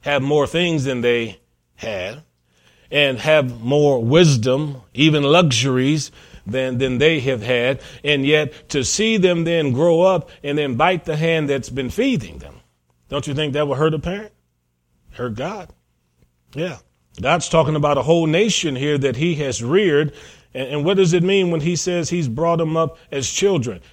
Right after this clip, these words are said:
He redeemed them from Egypt.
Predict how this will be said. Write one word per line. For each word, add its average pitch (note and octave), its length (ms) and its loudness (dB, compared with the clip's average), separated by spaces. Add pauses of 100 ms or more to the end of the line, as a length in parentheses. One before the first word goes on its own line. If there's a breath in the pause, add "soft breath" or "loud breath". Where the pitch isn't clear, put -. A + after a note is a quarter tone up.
(140 soft breath)
He F3+ 240 0
redeemed E3+ 840 0
them C#3+ 440 -2
from D#3 300 0
Egypt. E3+ 580 0